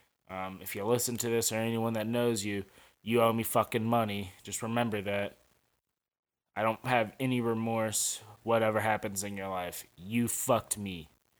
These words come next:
So, uh, yeah, this fucking Irish guy, dude, fucking D. What a fucking man, I'll tell you that. You know, that f-, you know, like, I used to be a pretty joyful person, but the last couple months just living with certain people have really turned me a little sour.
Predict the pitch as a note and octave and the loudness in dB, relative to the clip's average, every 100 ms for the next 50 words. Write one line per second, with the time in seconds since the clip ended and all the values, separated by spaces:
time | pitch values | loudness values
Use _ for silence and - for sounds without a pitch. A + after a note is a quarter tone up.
0 | _ _ _ _ - A2+ G2 F#2+ F2 E2+ | _ _ _ _ -8 -4 -2 -2 -4 -4
1 | E2+ - _ - - - _ - A#2 A2+ | -8 -16 _ -20 -20 -20 _ 0 2 2
2 | G#2+ - B2+ - F#2+ F#2+ - _ - F#2+ | -2 -2 -2 -4 -10 -14 -18 _ -10 -6
3 | F#2+ F#2+ - F#2+ E2+ F2 - F2+ F2+ F2+ | -4 -4 -4 -4 -6 -10 -10 -10 -8 -10
4 | - F#2+ F#2 F2+ E2+ - E2+ E2+ D#2+ - | -10 -10 -8 -12 -14 -16 -14 -14 -16 -20
5 | _ _ _ _ _ G2 F#2 - - A2 | _ _ _ _ _ -12 -12 -14 -10 -10
6 | F#2 F2+ E2 D#2+ E2 D#2+ - E2 - - | -10 -12 -14 -14 -12 -14 -18 -18 -16 -8
7 | F2 E2+ D#2+ D2 E2+ E2 - _ _ _ | -8 -8 -12 -10 -10 -10 -14 _ _ _
8 | _ _ _ _ _ _ _ _ _ _ | _ _ _ _ _ _ _ _ _ _
9 | _ - F#2+ F#2+ F#2+ G2 - - - - | _ -14 -10 -8 -8 -10 -12 -18 -18 -20
10 | - _ - - - - - - _ _ | -20 _ -20 -20 -20 -20 -20 -20 _ _
11 | _ A#2+ C#3 D3+ D3+ D3 C#3+ D#3+ F#3 F#3 | _ 2 8 10 10 10 10 8 8 6
12 | D#3+ D#3 C3+ C#3+ C#3+ B2+ G#2+ A2 A2+ A#2 | 4 6 6 6 4 4 2 0 -2 -4
13 | G2+ A2 G2+ G#2+ A#2 G2 - G2+ A2+ A2+ | -6 -4 -2 0 0 -4 -6 0 2 6
14 | C#3+ C3+ A2 G2+ G#2+ A2 A#2+ G2 - F#2 | 6 6 2 -4 0 0 0 0 -2 0
15 | G#2 G#2+ G#2+ G2 G#2+ G#2 - - F#2+ G#2+ | 0 0 0 2 2 0 -10 -12 -8 -4
16 | G#2+ G2 D#2 G2 A2+ G#2 - A2 G#2+ G#2+ | -2 -2 -4 0 0 0 -2 -2 0 0
17 | G#2+ G#2+ - - A#2 A2+ - - | 0 0 2 4 4 4 2 -6